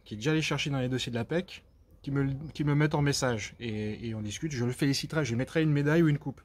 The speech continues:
Mais on pense jamais aller là-bas, parce que c'est un old school, has-been, tout ce que vous voulez. Il y a les monsters, les machins, les trucs.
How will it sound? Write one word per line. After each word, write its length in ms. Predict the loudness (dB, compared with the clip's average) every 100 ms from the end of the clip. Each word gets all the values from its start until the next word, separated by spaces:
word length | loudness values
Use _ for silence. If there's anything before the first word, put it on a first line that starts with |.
| -20 -20 -20 -20 -20 -20 _
Mais 120 | 0 0
on 80 |
pense 180 | 4 4
jamais 180 | 6 6
aller 160 | 6 6
là-bas, 280 | 4 0 -4 -20 -20 -18 -10
parce 140 | -8
que 100 | -6
c'est 180 | -2 -2
un 300 | 0 -2 -4
old 120 | -6 -8
school, 420 | -6 0 2 2
has-been, 420 | 0 -2 0 0
tout 100 | -2
ce 80 | -4
que 80 | -2
vous 120 | -2
voulez. 260 | 0 -2 -2 _ _
Il 80 | -10
y 40 |
a 20 | -6
les 120 | -2
monsters, 540 | -2 -4 -4 -2 -2
les 100 | -4
machins, 300 | -6 -4 -4
les 100 | -4
trucs. 280 | -6 -8 -10